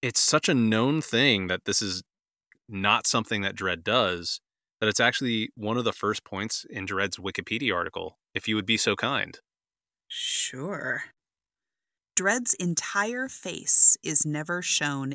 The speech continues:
Speaker 2: in the strip. This began as an unofficial guideline, but soon became a rule. As John Wagner explained, it sums up the facelessness of justice.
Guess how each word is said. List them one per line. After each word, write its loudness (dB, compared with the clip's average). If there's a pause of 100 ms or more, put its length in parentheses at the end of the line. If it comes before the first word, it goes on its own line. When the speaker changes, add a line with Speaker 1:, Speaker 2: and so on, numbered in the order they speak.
Speaker 2:
in -6
the -2
strip. 2 (680)
This 6
began -2
as 2
an -4
unofficial -4
guideline, -8 (600)
but -6
soon 0
became -6
a -8
rule. -12 (920)
As 4
John 2
Wagner 0
explained, -6 (420)
it -8
sums 0
up -4
the -2
facelessness -2
of -14
justice. 0